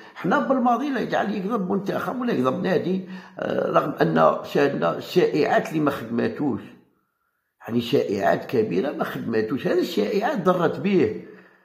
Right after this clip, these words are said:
تاع كل، كل خطرة كل شهر يخرج لك واحد يقول لك بالماضي ما يروحك، بالماضي ما، هذه الشائعات ضراته. بعد ما شاهدنا يعني الديقة اللي دارها بن عمري، الديقة اللي دارها بن عمري ديقة كبيرة،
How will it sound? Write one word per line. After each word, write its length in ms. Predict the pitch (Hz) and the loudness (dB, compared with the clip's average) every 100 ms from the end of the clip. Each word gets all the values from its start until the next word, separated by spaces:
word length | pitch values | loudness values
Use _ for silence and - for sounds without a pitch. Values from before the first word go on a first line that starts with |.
| _ _ | _ _
تاع 140 | - 101 | -8 -6
كل، 600 | - 208 202 196 - - | 0 2 4 2 -2 -2
كل 140 | - 180 | 0 2
خطرة 340 | 185 - 156 | 0 0 -2
كل 220 | 185 180 | 0 -2
شهر 180 | - 240 | 0 0
يخرج 340 | 107 - 175 | 0 -2 -2
لك 120 | 180 160 | -4 0
واحد 240 | 170 185 | 2 2
يقول 140 | 180 | 0
لك 60 | 143 | 0
بالماضي 380 | 165 165 170 175 | 0 2 0 0
ما 120 | 170 | -4
يروحك، 340 | 160 135 - - | -4 -4 -8 -10
بالماضي 320 | 131 160 170 - | -6 -4 -4 -6
ما، 100 | - - - | -8 -8 -4
هذه 260 | - 220 247 | 4 6 6
الشائعات 680 | 214 - - 208 - 220 175 | 2 0 2 0 0 0 0
ضراته. 580 | 151 185 190 - 98 - - - _ _ _ _ _ _ _ _ | 2 4 4 4 -2 -4 -16 -20 _ _ _ _ _ _ _ _
بعد 320 | 110 247 208 | 6 6 6
ما 320 | 220 247 - - | 4 4 2 -4
شاهدنا 840 | - 165 185 208 220 226 226 - - | 0 4 4 4 4 4 2 -4 -4
يعني 540 | 135 - 202 196 - | -2 0 -2 -2 0
الديقة 580 | 143 104 214 196 175 160 | -2 0 0 2 2 2
اللي 220 | 147 143 | 2 0
دارها 680 | 135 202 170 165 226 - - - - 107 | 2 4 4 6 4 2 -8 -18 -16 -2
بن 260 | 107 170 | 2 2
عمري، 600 | - 180 170 156 - - - - _ _ _ _ - | 2 2 4 4 2 -4 -14 -18 _ _ _ _ -18
الديقة 520 | 92 85 175 147 123 | -10 -2 0 4 4
اللي 180 | 113 165 | 4 2
دارها 260 | 143 139 131 | 4 4 2
بن 200 | - 127 | -2 -4
عمري 260 | - 202 | -4 -4
ديقة 380 | 131 123 101 104 | -2 -4 0 0
كبيرة، 540 | 101 107 135 139 85 | -2 2 4 4 0